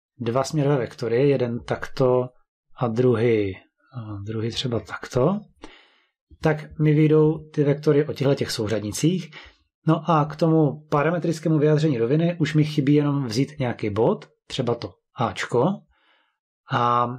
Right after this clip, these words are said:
to má souřadnice dva, nula, nula. A teďka složky tohoto vektoru zde přidám jako parametr U a složky tohoto vektoru zde přidám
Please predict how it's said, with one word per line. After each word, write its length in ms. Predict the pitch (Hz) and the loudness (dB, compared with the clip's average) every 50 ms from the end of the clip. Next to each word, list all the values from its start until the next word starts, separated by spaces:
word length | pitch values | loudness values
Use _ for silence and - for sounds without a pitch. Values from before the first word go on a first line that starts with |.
| - _ _ _ _ _ _ _ | -14 _ _ _ _ _ _ _
to 120 | - 143 135 | 0 2 2
má 120 | 139 139 | 2 2
souřadnice 920 | - - 156 143 131 147 139 135 139 131 - - - - 110 101 98 95 - _ - 117 | 0 0 0 2 2 2 2 0 -2 -4 -4 -8 -6 -4 -4 -6 -6 -12 -14 _ -12 -12
dva, 640 | 110 98 107 98 107 139 143 147 151 151 151 151 147 151 - _ _ _ _ _ _ - | -10 -8 -8 -4 -2 0 2 2 2 2 2 0 -2 -4 -8 _ _ _ _ _ _ -6
nula, 500 | 123 123 123 123 120 113 107 98 90 87 _ _ _ _ _ - 110 | -4 -2 -2 0 0 0 0 -2 -4 -12 _ _ _ _ _ -12 -10
nula. 580 | 107 104 110 120 131 143 160 175 185 190 190 190 - - - _ _ _ _ _ _ _ _ _ _ _ _ _ _ _ _ - | -6 -4 0 0 2 2 2 2 2 0 -2 -6 -12 -20 -20 _ _ _ _ _ _ _ _ _ _ _ _ _ _ _ _ -8
A 60 | 151 | -4
teďka 420 | - 156 151 - - 180 170 170 | -4 -4 -4 0 0 0 0 0
složky 420 | - - - 160 151 151 - - 156 | -4 -8 -4 -4 -4 -2 0 -2 -2
tohoto 380 | - - 143 151 185 185 170 | 0 0 0 0 2 2 0
vektoru 560 | 131 135 - - - - 117 110 107 123 156 156 151 - - - - - | 0 0 -2 -4 -4 -2 -2 0 0 -2 -2 -4 -6 -14 -20 -16 -10 -6
zde 180 | 113 117 143 | 0 0 0
přidám 600 | - - - 156 147 143 151 151 156 156 156 151 147 | 0 0 -2 0 2 4 4 4 4 4 4 2 0
jako 260 | 139 135 - - 151 | -2 -2 0 -2 -2
parametr 680 | 151 - 143 135 139 135 139 135 - - 147 110 101 - - _ _ _ _ _ - | -2 0 0 0 0 0 -2 -4 -2 -2 -4 -4 -4 -8 -14 _ _ _ _ _ -6
U 440 | 143 117 107 107 123 175 196 214 208 _ _ _ _ _ _ _ _ - | -4 -2 0 0 2 2 0 0 -4 _ _ _ _ _ _ _ _ -4
a 260 | 143 135 127 131 139 - | -2 -2 0 -2 -2 -4
složky 600 | - - - 151 151 151 - - - 135 104 - - - | -6 -2 0 0 0 -2 -4 -4 -4 -4 -4 -6 -12 -10
tohoto 300 | - 107 120 135 - 170 | -6 -4 -4 0 2 2
vektoru 400 | 165 160 151 - 180 175 175 160 | 2 2 2 2 4 4 4 4
zde 140 | 131 131 147 | 4 2 0
přidám 540 | 151 - - 143 131 135 131 131 131 135 | -2 0 -2 0 0 2 0 0 0 -2